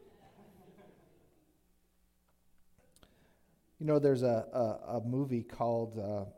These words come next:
Major League, which is about the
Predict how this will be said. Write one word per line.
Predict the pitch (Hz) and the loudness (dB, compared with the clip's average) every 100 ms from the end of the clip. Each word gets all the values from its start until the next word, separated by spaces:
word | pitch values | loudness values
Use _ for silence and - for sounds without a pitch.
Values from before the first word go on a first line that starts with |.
| - | -8
Major | 113 120 110 113 | -4 -4 -4 -6
League, | 110 117 110 110 - _ _ _ _ _ _ _ _ _ _ | -4 -6 -6 -12 -20 _ _ _ _ _ _ _ _ _ _
which | - - | -14 -8
is | 113 | -6
about | 107 110 117 113 | -4 -2 -2 -2
the | 110 107 101 | -4 -4 -6